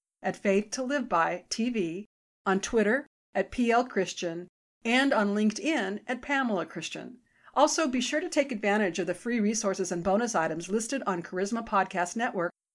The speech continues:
and on my website, faith to live by dot com. On that landing page, there's a link and more information about my sponsors and partners. Again, if you've been blessed by my ministry, purchasing the goods and services I bring to you is how you can support me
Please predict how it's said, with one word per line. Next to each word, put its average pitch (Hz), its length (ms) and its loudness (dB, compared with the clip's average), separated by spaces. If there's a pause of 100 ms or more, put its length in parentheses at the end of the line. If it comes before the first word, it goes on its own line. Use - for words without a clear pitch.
and 311 260 2
on 262 100 0
my 247 160 4
website, 247 600 0
faith 160 340 -4
to 202 100 -6
live 240 220 0
by 170 240 -2
dot 180 260 -2
com. 226 380 0 (180)
On 208 120 6
that 226 200 8
landing 247 380 2
page, 175 440 -6
there's 208 180 2
a 196 60 4
link 240 360 0 (160)
and 220 160 6
more 269 160 4
information 262 640 -2
about 185 220 2
my 190 80 0
sponsors 196 500 -2
and 208 100 0
partners. 180 480 0 (240)
Again, 196 480 0
if 180 160 -2
you've 190 160 -2
been 254 240 -2
blessed 240 400 -4
by 220 80 -2
my 185 160 -2
ministry, 208 560 -4 (220)
purchasing 277 480 -2
the 269 80 0
goods 247 240 -2
and 240 120 -2
services 185 440 -4
I 170 80 -2
bring 202 300 2
to 240 120 -4
you 185 160 2
is 170 100 -4
how 214 180 2
you 208 200 4
can 247 140 -2
support 269 400 0
me 180 180 -2